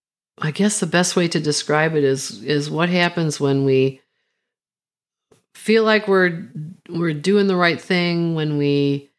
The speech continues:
uh, end up getting ha-, old issues that we thought we had done a pretty good job of laying to rest get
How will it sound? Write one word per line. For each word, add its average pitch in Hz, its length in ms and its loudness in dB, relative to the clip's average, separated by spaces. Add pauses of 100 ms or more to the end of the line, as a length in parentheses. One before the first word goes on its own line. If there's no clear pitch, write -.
(540)
uh, 71 440 -8 (480)
end 170 220 2
up 160 220 0
getting 151 680 -2 (1400)
ha-, 156 220 -6 (100)
old 175 340 2
issues 190 520 2
that 165 160 0
we 160 120 -2
thought 165 360 -2
we 165 140 0
had 165 220 -2
done 160 200 -2
a 151 40 -4
pretty 175 280 -2
good 160 220 -2
job 156 300 2
of 147 160 -4
laying 151 340 0
to 147 120 -2
rest 143 540 0
get 151 340 -4